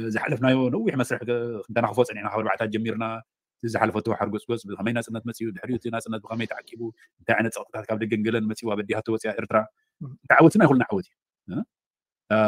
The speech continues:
ኣብዚ ከዓ ከም ህዝቢ ዘጥረናዮ፣ እ፣ ፍሉይ ክእለት ኣለና። ኣተሓሳስባናን፣ እ፣ እ፣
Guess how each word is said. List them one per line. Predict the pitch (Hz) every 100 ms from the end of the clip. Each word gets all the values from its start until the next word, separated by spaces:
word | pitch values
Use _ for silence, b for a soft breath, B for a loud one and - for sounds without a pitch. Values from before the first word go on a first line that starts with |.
| 104 104 104 107 _ _ _
ኣብዚ | - 139 131
ከዓ | - 127
ከም | 120 107
ህዝቢ | 147 151 233 240 - b b _
ዘጥረናዮ፣ | 117 - 160 160 175 196 - _
እ፣ | 117 113 107 -
ፍሉይ | - 214 214
ክእለት | - 156 - -
ኣለና። | - - - _ _
ኣተሓሳስባናን፣ | _ - 85 92 90 90 85
እ፣ | 87 87 85 82 - _
እ፣ | _